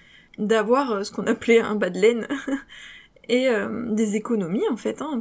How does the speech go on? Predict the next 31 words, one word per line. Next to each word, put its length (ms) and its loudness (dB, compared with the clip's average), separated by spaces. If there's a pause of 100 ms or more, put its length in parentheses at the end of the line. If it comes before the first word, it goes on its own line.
pour 120 -4
pouvoir 400 -2
assurer 420 0
ses 180 -4
arrières 400 4
et 80 4
se 160 -4
rassurer, 840 -2 (140)
parce 180 -2
qu'on 140 0
se 60 -2
dit, « 240 -2
C'est 180 -8
bon, 140 -8 (360)
tranquille, 560 -6
si 120 -12
ça 120 -8
marche 260 -6
pas, 240 -6 (160)
j'ai 160 -2
ça. » 260 -2 (460)
Et 60 4
je 80 4
peux 180 -2
tenir 340 0
pendant 420 -2
X 300 -2 (100)
temps 260 -6 (220)
avec 280 0
cette 200 2
somme-là, 480 -2